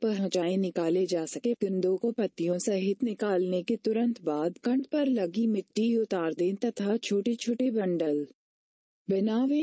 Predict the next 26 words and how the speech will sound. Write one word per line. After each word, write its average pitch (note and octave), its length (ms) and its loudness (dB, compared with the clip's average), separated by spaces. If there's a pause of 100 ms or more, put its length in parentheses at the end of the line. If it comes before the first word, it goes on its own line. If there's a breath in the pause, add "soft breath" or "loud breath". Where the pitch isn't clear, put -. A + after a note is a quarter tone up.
(160)
एवं A3 340 2
छाया A#3 440 0
में B3 200 2
सुखा A3+ 420 -2
देना F3+ 360 0
चाहिए D#3+ 520 -2 (120)
तथा G3+ 300 0
सूखी G3 420 -2
पत्तियां A#3+ 520 0 (120)
अलग F3+ 180 0 (100)
कर D#3 140 0
देनी E3 380 0
चाहिए। C#3+ 520 -2 (120)
यदि F#3+ 300 0
फर्श F#3+ 300 -2 (100)
पर B3+ 140 2
सुखाना E3+ 560 -4
पड़े G#3+ 420 0
तो B3 120 0
कंदों F#3 420 0
को F3+ 220 0
समय A3 520 2
समय A3+ 380 0
पर C4+ 260 0
पलटना G3+ 500 0
चाहिए। D3 540 -2